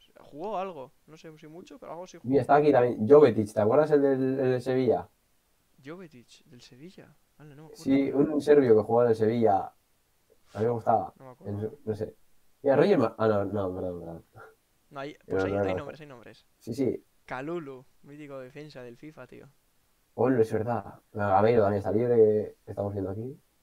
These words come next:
Speaker 2: Ah, no, Gameiro. Ya, Gameiro.
Speaker 1: ¿Gameiro?
Speaker 2: Sí, sí, Gameiro está libre.
Speaker 1: Eso, eso, pelotero. Roberto Torres. <laughs>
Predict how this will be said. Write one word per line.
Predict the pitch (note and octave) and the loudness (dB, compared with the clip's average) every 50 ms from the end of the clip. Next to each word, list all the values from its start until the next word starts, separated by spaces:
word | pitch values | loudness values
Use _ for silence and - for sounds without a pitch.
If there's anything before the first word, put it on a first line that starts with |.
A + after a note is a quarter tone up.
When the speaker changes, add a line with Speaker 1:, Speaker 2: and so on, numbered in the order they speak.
| _ | _
Speaker 2:
Ah, | - A#2+ | 0 0
no, | B2+ A2+ | 2 2
Gameiro. | G2+ G#2 A2+ C3+ C#3 B2 A#2 A2 - _ _ _ _ _ _ _ | 2 2 2 2 2 0 0 -2 -4 _ _ _ _ _ _ _
Ya, | - F#2+ - | -12 -12 -10
Gameiro. | - - - E2+ | -12 -14 -16 -16
Speaker 1:
¿Gameiro? | F2 A2 A2 C3 F3+ A3+ C4 - - - _ _ _ _ _ _ _ _ _ | -16 -14 -14 -14 -14 -14 -14 -16 -18 -18 _ _ _ _ _ _ _ _ _
Speaker 2:
Sí, | _ - C3 | _ -6 -2
sí, | D#3 | 0
Gameiro | C#3+ G#2 G#2+ C#3+ F3 | 2 4 4 4 2
está | D#3+ F3+ F3+ | 2 0 2
libre. | D3 C#3 D#3+ - E2 - | 2 4 4 2 2 0
Speaker 1:
Eso, | - - B2+ | -6 -14 -20
eso, | C#3+ D#3 D#3+ | -20 -20 -20
pelotero. | _ - A#2+ A#2 A2+ - - D3 C3+ B2 G2 | _ -20 -20 -20 -20 -20 -20 -20 -20 -20 -20
Roberto | - C#3 C#3 C#3+ F3 F#3 - F#3 D3 | -18 -14 -12 -10 -12 -10 -12 -14 -14
Torres. | - D#3+ F3 F3+ D#3 D3 - - | -14 -14 -14 -14 -16 -18 -18 -18
<laughs> | E3+ | -20